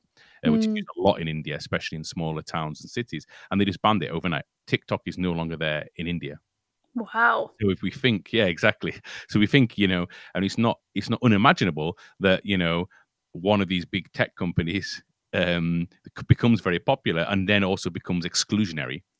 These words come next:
Speaker 1: in a, in a, in a,
Speaker 2: Mm-hmm.
Speaker 1: um, towards certain groups of people. So it's also about, like,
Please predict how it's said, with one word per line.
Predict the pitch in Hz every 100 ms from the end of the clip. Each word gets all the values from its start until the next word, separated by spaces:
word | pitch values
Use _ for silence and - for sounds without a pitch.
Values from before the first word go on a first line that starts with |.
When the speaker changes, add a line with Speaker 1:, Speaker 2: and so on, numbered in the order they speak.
| -
Speaker 1:
in | 95
a, |
in | - 95
a, |
in | - 233
a, |
Speaker 2:
Mm-hmm. | 226 208 214 208 _ _ -
Speaker 1:
um, | 87 85 85 85 82 80 -
towards | 90 85 78
certain | - - 82 -
groups | 76 80 -
of | 76
people. | 123 - 69
So | - -
it's | 87 -
also | 101 - 85
about, | 80 85
like, | - 82